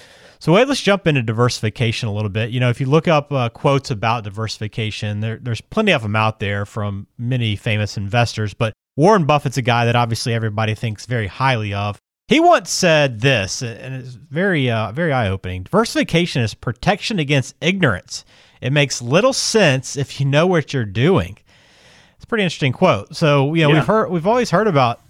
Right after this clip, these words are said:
Speaker 1: it being, you know, one of the keys to success when it comes to retirement planning. So trying to understand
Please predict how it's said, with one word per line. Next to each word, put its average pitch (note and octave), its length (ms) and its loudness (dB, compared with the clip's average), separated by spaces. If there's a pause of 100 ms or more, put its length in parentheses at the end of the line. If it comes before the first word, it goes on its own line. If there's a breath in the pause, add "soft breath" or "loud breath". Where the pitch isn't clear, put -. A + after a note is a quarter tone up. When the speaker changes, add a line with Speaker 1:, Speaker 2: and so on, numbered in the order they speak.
Speaker 1:
it C#3+ 180 -4
being, C#3+ 400 2
you C3+ 80 0
know, C3 80 4
one C#3 100 4
of C#3+ 40 2
the C3 60 2
keys F3 420 -2
to C#3 80 -8
success C#3 960 -2
when B2+ 180 -4
it C3 80 -4
comes E3+ 240 0
to C3 80 -2
retirement A2+ 440 -2
planning. A2 300 -4
So A2+ 220 -4 (280 loud breath)
trying F3 160 -2
to F#3 60 0
understand C#3 540 0